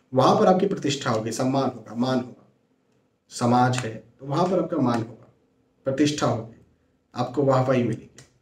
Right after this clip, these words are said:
ये एक अच्छी बात है। तो थोड़ा सा घर में वाद विवाद को थोड़ा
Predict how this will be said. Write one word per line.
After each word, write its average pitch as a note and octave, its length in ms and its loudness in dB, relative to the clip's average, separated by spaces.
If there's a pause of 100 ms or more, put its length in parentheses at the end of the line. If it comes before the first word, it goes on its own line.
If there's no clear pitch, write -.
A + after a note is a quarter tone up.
(2500)
ये D3 140 6
एक C#3 80 4
अच्छी A#2+ 240 -2
बात - 200 -8
है। - 100 -8 (2000)
तो D#3+ 60 -4
थोड़ा F#3 220 6
सा G#3 180 2 (240)
घर F#3 180 8
में G#3+ 80 8
वाद D#3+ 240 6
विवाद C#3+ 280 4
को - 120 -10 (540)
थोड़ा B2+ 140 -2